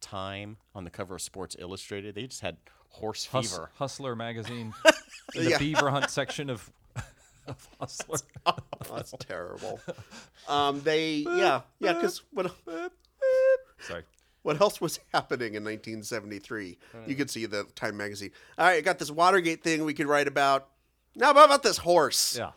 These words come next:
Speaker 3: It's a big horse. Have you seen? Look at this fucking thing. It's a big horse." Um, yeah, I mean, the mo-, most famously known, I think, for the nineteen seventy-three Belmont Stakes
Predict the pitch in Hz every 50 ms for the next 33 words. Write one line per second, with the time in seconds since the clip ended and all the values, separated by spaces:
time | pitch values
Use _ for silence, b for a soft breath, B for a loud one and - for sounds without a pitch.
0 | _ _ - 277 277 254 233 170 180 240 262 180 113 - - - - 220 156 147
1 | - 320 381 415 B B B B B 285 381 466 - 466 453 427 - - 415 415
2 | 403 - 202 165 - 170 135 127 156 214 - 208 220 180 202 190 185 185 185 202
3 | 240 269 254 202 135 110 - - - - - _ b b b b b b b b
4 | b b _ _ _ - 156 151 151 151 151 147 147 151 147 - _ _ _ -
5 | 214 196 190 190 185 180 - 190 185 185 - 190 196 202 202 208 208 208 202 -
6 | - 175 165 160 151 143 135 - 147 139 131 127 120 123 123 120 - - 113 110
7 | - - - 131 117 120 - 117 120 110 104 110 101 98 98 101 101 104 104 104
8 | 101 - - 117 107 104 101 - 107 98 101 101 98 - 107 98 92 90 90 90
9 | - - _ - - - - 127 147 151 135 104 92 - - - - - 85 82
10 | - _ - - - -